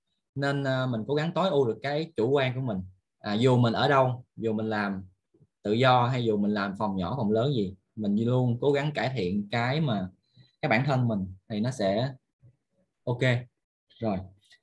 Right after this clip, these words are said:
À, tiếp theo là chúng ta sẽ tìm hiểu, à, năm cái, ở đây nói gì ta? Năm cái mức độ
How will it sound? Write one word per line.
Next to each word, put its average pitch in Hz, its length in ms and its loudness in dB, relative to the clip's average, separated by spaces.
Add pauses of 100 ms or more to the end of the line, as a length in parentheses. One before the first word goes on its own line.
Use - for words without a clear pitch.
(840)
À, 127 500 4
tiếp 196 160 4
theo 170 220 6
là 127 200 6
chúng 151 100 0
ta 147 160 2
sẽ 120 200 -4
tìm 117 180 -2
hiểu, 110 280 0
à, 135 140 0 (340)
năm 156 420 -2 (100)
cái, 156 480 -2 (1400)
ở 123 60 -8
đây 135 100 0
nói 135 280 0
gì 113 160 -4
ta? 117 260 -8
Năm 143 300 2
cái 160 100 4
mức 190 180 4
độ 101 520 2